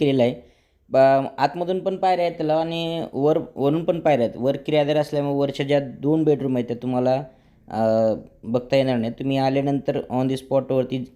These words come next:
गेल्यानंतर तुम्हाला हे रो हाऊसमधील वरच्या दोन रूम पाहायला मिळू शकतात. अ, सिंगल जे आहे ते थ्री बी एच के रो हाऊस आहे, डबल मजली बांधकाम आहे,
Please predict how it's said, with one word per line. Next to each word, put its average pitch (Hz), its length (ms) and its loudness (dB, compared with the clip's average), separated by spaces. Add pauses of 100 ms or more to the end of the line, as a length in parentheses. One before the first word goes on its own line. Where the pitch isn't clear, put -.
गेल्यानंतर 120 320 2
तुम्हाला 117 320 -2
हे 120 280 0 (420)
रो 110 200 -6
हाऊसमधील 127 480 0
वरच्या 123 300 0
दोन 123 240 -2
रूम 127 160 -4
पाहायला 123 340 -4
मिळू 123 180 -2
शकतात. 123 360 -6 (640)
अ, 117 300 -2
सिंगल 156 400 2
जे 165 140 0
आहे 151 160 0
ते 147 100 -12
थ्री 165 260 -6
बी 165 180 -4
एच 170 140 -4
के 170 100 -6
रो 165 140 0
हाऊस 156 260 -2
आहे, 147 200 -2 (140)
डबल 131 280 0
मजली 147 280 0
बांधकाम 143 480 0
आहे, 123 200 -6